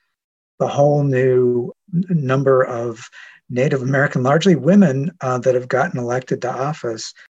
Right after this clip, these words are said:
appointed to the bench. Um, and so, um, there's, there's a great deal of leadership, um, by women on, on, on reservations. Several tribal leaders are now,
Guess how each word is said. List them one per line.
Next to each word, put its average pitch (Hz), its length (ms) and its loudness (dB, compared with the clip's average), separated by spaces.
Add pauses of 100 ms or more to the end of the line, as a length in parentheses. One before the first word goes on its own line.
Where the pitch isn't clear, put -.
appointed 127 240 -6
to 123 80 -18
the - 180 -20
bench. 156 420 2 (720)
Um, 123 560 0
and 120 140 -6
so, 127 460 2 (240)
um, 117 600 -4
there's, 127 580 0 (120)
there's 120 160 -6
a 131 60 -6
great 165 320 2
deal 131 300 0
of 120 200 -4 (720)
leadership, 151 680 4 (240)
um, 123 300 -4
by 123 160 2
women 143 560 4 (100)
on, 127 460 -2
on, 120 340 -10 (140)
on 120 200 -8
reservations. 127 800 0 (220)
Several 170 380 2
tribal 139 360 0
leaders 139 360 -6
are 120 40 -14
now, 120 320 -18